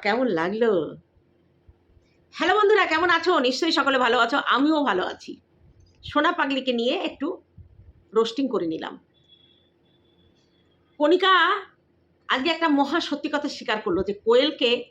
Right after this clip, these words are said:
সে আনেনি, এনেছে তার শাশুড়ি, এনেছে তার শাশুড়ি। কারণ কোয়েলের বাবার ওখানের পরিবেশ ভালো ছিল না, ওর মা পোলট্রি ফার্মে কাজ করতো, ওর বাবা ওর মাকে মারধর করতো অনেক।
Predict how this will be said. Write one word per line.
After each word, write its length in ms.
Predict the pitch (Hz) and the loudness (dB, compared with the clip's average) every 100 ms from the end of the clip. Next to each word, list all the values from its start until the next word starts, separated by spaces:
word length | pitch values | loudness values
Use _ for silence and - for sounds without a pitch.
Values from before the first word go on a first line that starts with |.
| _ _ _ | _ _ _
সে 280 | - - 320 | -12 -2 0
আনেনি, 380 | 269 226 202 170 165 | 2 2 0 -2 -6
এনেছে 260 | 190 240 233 | -4 -4 -4
তার 120 | - | -6
শাশুড়ি, 520 | - 196 196 185 160 - _ _ - - - - _ _ _ _ - | -4 -6 -6 -8 -8 -16 _ _ -20 -18 -20 -20 _ _ _ _ -6
এনেছে 280 | 233 294 349 349 | -2 0 0 0
তার 120 | 359 | -2
শাশুড়ি। 520 | - 277 269 202 - - - _ _ _ _ _ - - - - - _ - - - _ _ _ | 0 -4 -2 -6 -8 -12 -20 _ _ _ _ _ -18 -18 -18 -20 -20 _ -20 -20 -20 _ _ _
কারণ 380 | 214 262 320 427 | 0 2 4 2
কোয়েলের 380 | 370 247 247 254 208 | 2 2 4 0 2
বাবার 380 | 196 214 269 359 - | 2 4 2 0 -6
ওখানের 320 | - 233 254 294 | -8 -4 -4 -2
পরিবেশ 360 | 220 226 254 226 | -2 0 -2 -2
ভালো 240 | 190 226 | -2 -4
ছিল 140 | 233 220 196 | -2 -2 -2
না, 60 | |
ওর 80 | 208 | -2
মা 160 | 190 190 226 | 0 0 0
পোলট্রি 240 | 196 185 | -2 -2
ফার্মে 320 | 220 208 202 190 | -4 -4 -4 -4
কাজ 220 | 180 - | -4 -6
করতো, 360 | 202 - 359 - - - - | -10 -8 -8 -8 -20 -20 -6
ওর 140 | 180 | -4
বাবা 280 | 175 180 214 277 | 0 0 2 2
ওর 140 | 226 | 0
মাকে 320 | 180 165 170 190 | 0 -4 -4 -2
মারধর 400 | 175 196 196 214 | 0 -2 -4 -8
করতো 260 | 214 - 196 | -8 -8 -6
অনেক। 260 | 196 262 | -4 -6